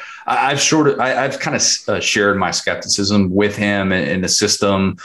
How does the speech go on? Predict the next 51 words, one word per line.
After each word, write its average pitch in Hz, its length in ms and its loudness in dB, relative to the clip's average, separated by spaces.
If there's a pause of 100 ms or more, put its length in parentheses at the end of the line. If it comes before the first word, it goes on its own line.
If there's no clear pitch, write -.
(160)
guy 98 160 -2
who 92 100 2
played 98 340 0
in 92 80 0
such - 220 -2
a 98 40 -4
unique 95 480 0
pass 92 320 -2
heavy 87 180 -2
offense. 95 640 0
He, 98 160 -4
he 98 140 -2
didn't 104 220 2
see 104 260 4
these 98 280 0
loaded 98 380 2
fronts 92 400 0
the 90 80 -4
way 92 120 2
that 92 120 0
a 90 60 0
lot 90 180 2
of 87 80 0
other 90 160 0
guys 87 240 -2
do. 87 240 0 (380)
Do 147 100 4
the 160 120 4
thing 139 180 2
where 123 100 4
you 107 140 2
tell 107 240 2
me 107 100 4
that 95 140 0
I'm 92 200 -2
an 87 60 -2
idiot, 98 380 2
'cause 95 100 -4
obviously 98 500 0
you 98 120 -2
know 98 120 -2
<laughs> - 40 0
way - 180 0
more 147 260 2
about 117 200 0
offensive 104 460 0
line 90 260 -2
play 98 280 2
than 87 140 -2
I 87 200 0
do 101 340 2